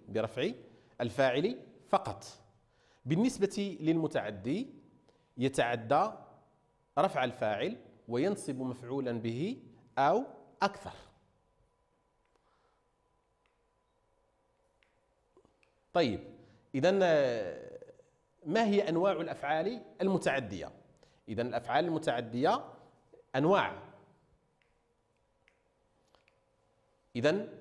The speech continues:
آه، المتعدية إلى مفعولين أصلهما المبتدأ والخبر،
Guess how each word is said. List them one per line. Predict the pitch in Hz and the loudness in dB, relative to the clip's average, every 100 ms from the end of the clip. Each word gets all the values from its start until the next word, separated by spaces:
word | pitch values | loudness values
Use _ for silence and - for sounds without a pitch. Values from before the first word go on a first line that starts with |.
| - | -6
آه، | 123 123 120 117 | 0 0 0 0
المتعدية | 120 123 135 139 170 151 151 | -2 -4 0 0 0 2 2
إلى | 143 135 131 | 2 2 0
مفعولين | 127 - 131 151 135 - - | -2 -2 0 2 2 -2 -8
أصلهما | 120 156 131 123 | -4 -2 0 0
المبتدأ | 120 117 117 | -2 -6 -8
والخبر، | 98 110 117 117 233 | -6 -4 0 2 0